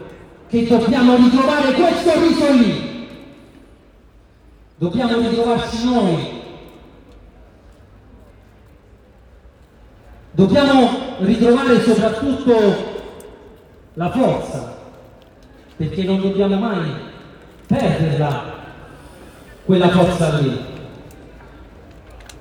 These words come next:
Perché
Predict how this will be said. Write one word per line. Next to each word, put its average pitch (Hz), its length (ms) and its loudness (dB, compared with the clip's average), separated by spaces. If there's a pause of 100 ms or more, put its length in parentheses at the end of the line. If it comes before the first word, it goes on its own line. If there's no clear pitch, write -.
(2250)
Perché - 1080 0